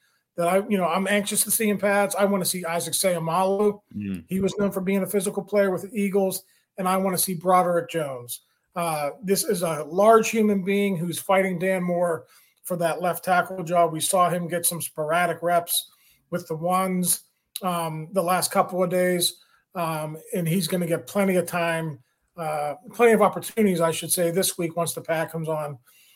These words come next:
Speaker 1: uh, Tuesday. They got the big night practice Friday night at Latrobe Memorial Stadium. Those are two guys on offense, at least, that I wanna see and see how they,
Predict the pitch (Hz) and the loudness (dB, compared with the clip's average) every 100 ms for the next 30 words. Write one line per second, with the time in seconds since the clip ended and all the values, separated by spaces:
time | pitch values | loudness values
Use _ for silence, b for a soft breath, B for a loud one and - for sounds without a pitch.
0 | B 180 160 147 - 180 170 160 160 160 | B -4 -2 -2 -2 -2 -2 0 0 2
1 | 160 160 160 160 165 165 165 170 - 160 | 0 0 -2 -2 -2 -2 0 -2 0 0
2 | 151 160 - 160 160 165 165 160 160 160 | 0 -6 -4 -2 0 0 0 0 -2 -6
3 | b b b 202 180 156 - 190 175 175 | b b b 0 0 -4 2 2 2 0
4 | 175 170 160 - 175 170 160 208 208 180 | 2 2 2 0 -2 -2 2 6 6 4
5 | - 202 180 170 160 156 156 196 202 160 | 0 0 4 4 4 0 2 4 4 2
6 | 143 147 156 147 - - b b b - | -6 -8 -8 -6 -6 -6 b b b -4
7 | 160 180 170 160 - 170 160 - 165 156 | 0 0 0 0 0 0 0 0 0 2
8 | 156 151 | 0 -2